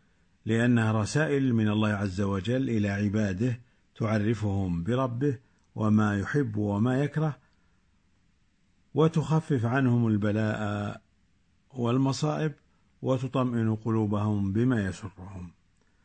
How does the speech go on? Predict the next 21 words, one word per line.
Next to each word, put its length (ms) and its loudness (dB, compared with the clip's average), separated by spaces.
"قد 160 0
جاءكم 480 0
من 200 2
الله 380 -2
نور 260 0
وكتاب 720 -6
مبين 720 0
يهدي 360 0
به 180 2
الله 300 0
من 140 0
اتبع 420 -4
رضوانه 640 -2
سبل 340 -2
السلام 560 -2
ويخرجهم 720 0
من 100 0
الظلمات 600 0
إلى 220 -2
النور 400 -2
بإذنه 500 -2